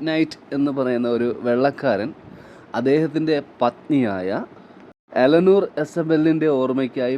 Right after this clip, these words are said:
പണികഴിപ്പിച്ച അതിപുരാതനമായ ഒരു ക്രിസ്ത്യൻ ചർച്ചാണ്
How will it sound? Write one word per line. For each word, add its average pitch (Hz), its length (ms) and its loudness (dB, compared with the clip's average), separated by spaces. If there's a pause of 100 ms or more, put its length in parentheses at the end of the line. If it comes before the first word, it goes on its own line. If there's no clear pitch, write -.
(100)
പണികഴിപ്പിച്ച 113 640 -4 (460)
അതിപുരാതനമായ 120 960 -2 (120)
ഒരു 104 120 -4 (360)
ക്രിസ്ത്യൻ 120 540 -4 (240)
ചർച്ചാണ് 101 640 -6